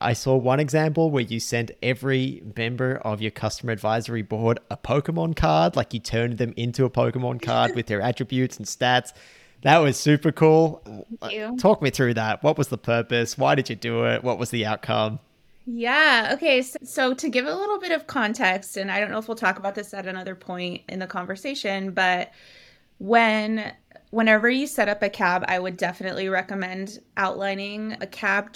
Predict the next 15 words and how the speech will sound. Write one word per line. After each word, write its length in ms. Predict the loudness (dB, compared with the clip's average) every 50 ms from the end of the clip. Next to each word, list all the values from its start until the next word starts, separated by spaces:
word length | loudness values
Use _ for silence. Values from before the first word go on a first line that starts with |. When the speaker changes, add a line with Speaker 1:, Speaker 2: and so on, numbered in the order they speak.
| -18 -10
Speaker 2:
what's 180 | -10 -10 -10 -6
called 200 | -6 -6 -4 -6
a 40 | -8
cab 400 | -10 -8 -4 -2 -2 -2 -4 -6
charter 680 | -10 -6 -4 -4 -2 -2 -2 -2 -2 -2 -2 -4 -8 -10 _ _ -20 _ _ _ _ _ _
for 920 | _ -18 -6 -4 -2 0 0 0 0 2 0 2 2 2 0 0 -2 -4 -6 -10
your 180 | -6 -4 -2
members. 500 | 0 0 0 0 2 2 0 0 0 -4
So 220 | -4 -6 -4 -2 -2
it's 300 | -2 -4 -6 -10 -20 -20
basically, 760 | _ -6 -2 0 0 0 -2 -4 -6 -6 -6 -8 -8 -6 -2
like, 240 | 0 0 0 0 -2
an 120 | -6 -6 -4 -4
overview 720 | -4 -4 -4 -4 -6 -6 -6 -6 -6 -4 -4 -2 -2 -2
of 420 | -2 -2 0 0 0 -2 -4 -8